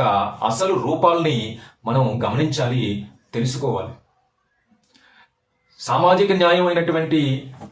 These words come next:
వర్గీకరణ కూడా, యాభై ఎనిమిది కులాలకి తాముకు జరుగుతున్నటువంటి అన్యాయము కూడా ఇలాంటి మేధావులకి కంటికి కనబడడం లేదంటే మనం వీళ్ళని దళిత మేధావులు, బహుజన మేధావులు అని మనం ఏ విధంగా చెప్పగలం?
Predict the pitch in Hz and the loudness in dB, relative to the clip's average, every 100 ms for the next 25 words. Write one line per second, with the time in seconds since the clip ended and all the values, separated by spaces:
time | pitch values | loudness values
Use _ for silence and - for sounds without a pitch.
0 | 113 123 170 220 202 175 - 98 - - | -4 0 2 2 2 2 0 -2 -6 -12
1 | - _ - 113 123 147 151 143 135 131 | -20 _ -12 -4 2 2 4 2 0 0
2 | 151 185 190 180 135 - - - 147 113 | 2 2 2 -2 -2 0 2 2 2 0
3 | 165 180 180 180 160 151 127 139 170 156 | 0 0 0 0 0 0 2 2 2 0
4 | 113 104 - _ _ _ _ _ _ _ | -2 -6 -12 _ _ _ _ _ _ _
5 | - 156 190 135 139 - 123 147 156 147 | -2 4 6 6 4 0 -2 0 2 2
6 | 120 113 165 160 160 139 117 123 - - | 2 4 6 4 2 0 0 -2 -6 -16
7 | _ _ - 123 139 165 135 135 147 143 | _ _ -6 -2 0 0 0 2 2 2
8 | 135 123 120 120 98 98 - - _ _ | 2 0 0 0 0 -4 -8 -12 _ _
9 | - - 117 120 113 110 120 139 135 113 | -20 -6 -2 0 -2 -2 0 0 0 -2
10 | 113 - - - 120 - 160 143 139 135 | -6 -10 -12 -2 -2 0 0 0 2 4
11 | 131 131 - - - - 107 - 151 131 | 4 0 -4 -12 -12 -6 -2 0 0 2
12 | 127 123 120 123 123 117 113 117 117 95 | 2 2 0 -4 -6 -4 -4 -2 -4 -2
13 | 135 160 156 135 131 - 98 | -2 0 0 0 -4 -4 -4